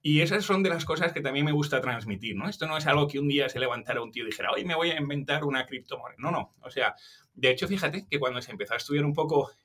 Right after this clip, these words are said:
en serio Bitcoin, como viene el mundo del código libre,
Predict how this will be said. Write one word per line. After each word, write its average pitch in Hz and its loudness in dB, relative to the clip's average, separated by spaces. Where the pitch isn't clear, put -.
en 117 -10
serio 170 2
Bitcoin, 123 -4
como 123 -6
viene 117 -4
el 127 -4
mundo 139 2
del 123 -2
código 131 2
libre, 143 0